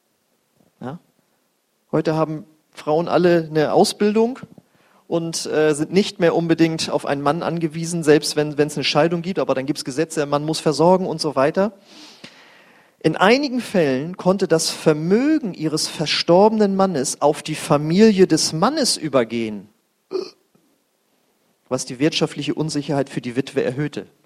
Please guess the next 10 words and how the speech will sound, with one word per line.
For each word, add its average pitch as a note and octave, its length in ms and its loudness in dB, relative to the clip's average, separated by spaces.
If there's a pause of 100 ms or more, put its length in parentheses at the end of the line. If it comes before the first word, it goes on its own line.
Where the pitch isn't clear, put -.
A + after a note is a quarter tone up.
(400)
Also D3 180 0
das F#3 260 2
war F3+ 120 4
nun D#3 280 -4
wirklich B3 520 2
eine, E3+ 420 -2 (180)
die D3+ 160 -6
ganz G3 560 0
unten G3 480 0
war C3 460 0